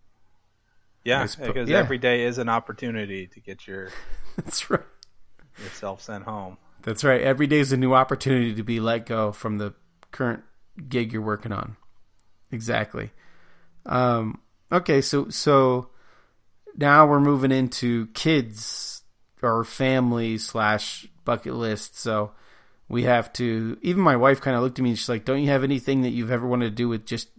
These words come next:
Speaker 2: you and your kids? Like, don't," that's a different kind of legacy, right? Like, isn't that something?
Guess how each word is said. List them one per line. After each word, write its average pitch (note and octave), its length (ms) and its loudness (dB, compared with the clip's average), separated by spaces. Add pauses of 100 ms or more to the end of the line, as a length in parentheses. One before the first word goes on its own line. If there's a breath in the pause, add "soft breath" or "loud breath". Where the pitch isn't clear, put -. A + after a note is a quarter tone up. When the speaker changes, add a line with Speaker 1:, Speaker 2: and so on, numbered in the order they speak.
Speaker 2:
you B2 180 -2
and A#2 80 2
your G#2+ 100 -2
kids? B2 380 -2
Like, A2 120 -6
don't," - 340 -6 (180 soft breath)
that's D3+ 200 2
a C#3+ 40 2
different C3+ 260 -2
kind C3 120 0
of A2+ 80 0
legacy, C3 440 0
right? A2+ 220 0
Like, A2+ 160 -6
isn't A#2+ 160 -2
that B2 160 -2
something? B2 440 -4